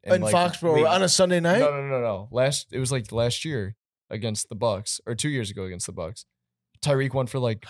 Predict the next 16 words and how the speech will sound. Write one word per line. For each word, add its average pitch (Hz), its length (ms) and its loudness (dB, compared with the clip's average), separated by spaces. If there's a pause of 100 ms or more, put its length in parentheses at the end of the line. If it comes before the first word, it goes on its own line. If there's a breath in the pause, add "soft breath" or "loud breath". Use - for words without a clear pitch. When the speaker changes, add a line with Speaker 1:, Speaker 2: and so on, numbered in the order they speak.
(260 loud breath)
Speaker 2:
Oh, 156 360 2
yeah. 135 400 -2
He 135 40 0
Speaker 1:
three 131 140 0
hundred 123 240 2
Speaker 2:
was 113 100 2
going 117 140 6
Speaker 1:
yards. 120 240 0 (140)
Speaker 2:
crazy. 123 280 -2
Speaker 1:
Yeah. 76 160 -6
Speaker 2:
Yeah, 90 280 -8
okay. - 220 -20 (100)
Speaker 1:
Um, 117 440 0 (160)
Speaker 2:
My 107 160 -10
mind 92 300 -2
was - 400 -4